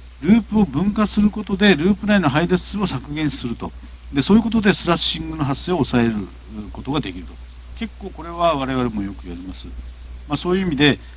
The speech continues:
あの、ル-、あ、スラッシングが起きたらちょっと分割してみるということも一つの手であるということです。それとですね、まあ、ちょっとこれもね、特殊なんですけどね、あの、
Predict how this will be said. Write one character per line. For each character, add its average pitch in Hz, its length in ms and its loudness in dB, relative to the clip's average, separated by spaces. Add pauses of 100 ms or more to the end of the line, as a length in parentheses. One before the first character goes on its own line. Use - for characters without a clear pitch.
(340)
あ 120 60 -10
の、 117 140 -4
ル-、 143 100 0 (360)
あ、 120 360 -12
ス - 140 -6
ラ 160 60 2
ッ - 20 2
シ 175 120 0
ン 165 80 -2
グ 160 60 -6
が 143 200 2 (220)
起 - 120 -8
き - 0 -
た 185 80 -4
ら 202 200 6
ち 165 120 -10
ょ 123 40 -4
っ - 40 -4
と 113 100 -10
分 123 220 0
割 147 180 -2
し - 60 -10
て 127 80 0
み 117 80 2
る 95 40 -8
と - 120 -10 (180)
い 127 60 -8
う 127 80 -6
こ 131 100 -8
と 135 80 -6
も 185 240 4 (280)
一 120 100 -6
つ 104 60 -4
の 139 140 -4
手 127 140 -6
で 90 100 -8
あ 82 60 -10
る - 60 -14
と - 320 -16
い 92 100 -8
う 90 60 -12
こ 95 80 -14
と 92 120 -16
で - 120 -16
す。 - 140 -14 (1700)
そ 143 80 -6
れ 160 40 -4
と 170 120 -8
で 139 60 2
す 101 100 -4
ね、 95 160 -2 (300)
ま 139 80 -6
あ、 - 20 -6
ち - 120 -12
ょ - 0 -
っ - 40 -8
と - 60 -6
こ 165 160 -4
れ 190 60 4
も 190 100 4
ね、 165 120 4
特 - 240 -4
殊 180 120 -4
な 175 100 2
ん - 20 0
で 139 60 -2
す - 60 -10
け 104 60 -6
ど 98 60 -6
ね、 98 160 -4
あ 95 100 -2
の、 101 120 -8